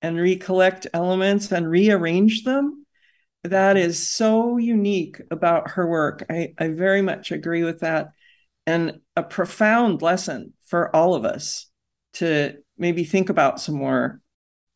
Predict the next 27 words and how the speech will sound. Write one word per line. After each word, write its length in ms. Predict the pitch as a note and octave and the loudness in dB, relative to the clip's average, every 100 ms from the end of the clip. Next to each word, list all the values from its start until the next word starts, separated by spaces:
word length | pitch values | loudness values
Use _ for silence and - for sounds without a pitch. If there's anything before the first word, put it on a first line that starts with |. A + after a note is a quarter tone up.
| _ | _
My 260 | F3 E3+ E3+ | -2 0 2
own 260 | F#3+ G#3+ | 4 4
writing 420 | A3+ F#3+ F3 F3 E3+ | 4 4 2 0 -2
projects 840 | - E3+ E3 E3 - - - - _ | -2 -2 0 -4 -4 -8 -10 -10 _
and 300 | D#3 D#3 D#3+ | -4 -2 0
the 500 | D3+ D3+ D3 C#3 - _ _ | 0 2 2 -2 -6 _ _
kind 280 | - F3+ E3+ | -4 -2 0
of, 340 | D3 C#3 - _ _ _ _ _ _ | -2 -4 -12 _ _ _ _ _ _
I 80 | G#3+ | 0
don't 160 | A3+ A3+ | 2 4
even 200 | G#3+ G3 | 4 4
know 120 | E3+ | 0
if 160 | D#3+ - | -2 -4
teaching's 640 | - G3+ G3+ G3 F3 D#3 | 0 0 2 0 0 -4
the 120 | D#3+ | -2
right 260 | D#3 D3+ - | 2 0 0
word 300 | D#3+ E3 D#3 | -4 -2 -2
anymore, 560 | C#3+ D3 C#3+ C3 B2+ - | -2 -2 -2 -2 -4 0
but 300 | D#3+ A#2+ - _ _ _ | 0 2 -2 _ _ _
facilitating 1500 | - F#3+ F#3 - G#3 G3+ G3+ - E3+ D3+ C#3+ C3+ D3 - | -4 -2 -2 0 2 2 0 -4 -6 -4 -6 -6 -10 -14
or 520 | - D#3+ D3 C#3 C3+ - _ _ _ _ _ | -10 -4 -2 -4 -6 -12 _ _ _ _ _
conduit 840 | - G#3+ G#3 G#3+ G#3 F#3 E3 - - - | -4 2 6 6 4 2 0 -2 -10 -8
lady 720 | E3 E3 D#3+ D#3 D3 C#3+ - | -4 -2 0 0 -2 -4 -10
stuff 480 | - - E3 D#3 D3+ | -18 -2 2 2 0
I 160 | - D#3+ | -4 -4
try 280 | - D#3+ | -2 -2
to 240 | D#3 D#3+ | -2 -4